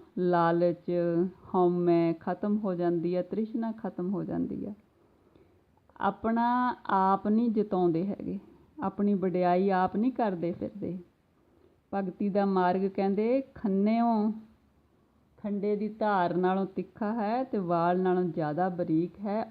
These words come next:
ਔਖਾ ਮਾਰਗ ਹੈ, ਕਹਿੰਦੇ। ਜੋ ਗੁਰੂ ਦੀ ਕਿਰਪਾ ਸਦਕਾ ਇਸ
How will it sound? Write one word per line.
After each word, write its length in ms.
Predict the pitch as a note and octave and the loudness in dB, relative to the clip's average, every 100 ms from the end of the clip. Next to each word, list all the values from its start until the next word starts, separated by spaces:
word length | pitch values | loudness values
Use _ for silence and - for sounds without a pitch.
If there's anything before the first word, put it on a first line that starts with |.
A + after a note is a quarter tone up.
| G#3+ | -8
ਔਖਾ 360 | - - D4 | -12 -6 -4
ਮਾਰਗ 400 | C4 G3+ F3 E3 | -2 -2 -4 -4
ਹੈ, 160 | F#3 - | -6 -8
ਕਹਿੰਦੇ। 260 | - - G3 - _ _ _ _ _ _ _ _ _ - | -12 -12 -14 -18 _ _ _ _ _ _ _ _ _ -12
ਜੋ 380 | D#3 G3+ A3 A#3 | -2 2 4 4
ਗੁਰੂ 360 | F#3 G3 G3+ | 4 4 4
ਦੀ 160 | G#3 A#3 | 2 0
ਕਿਰਪਾ 460 | - G#3+ G3+ G#3+ G#3 | 0 -2 0 -2 -2
ਸਦਕਾ 440 | G#3+ F#3 F#3 F#3+ | -2 -4 0 0
ਇਸ 140 | F#3+ | 0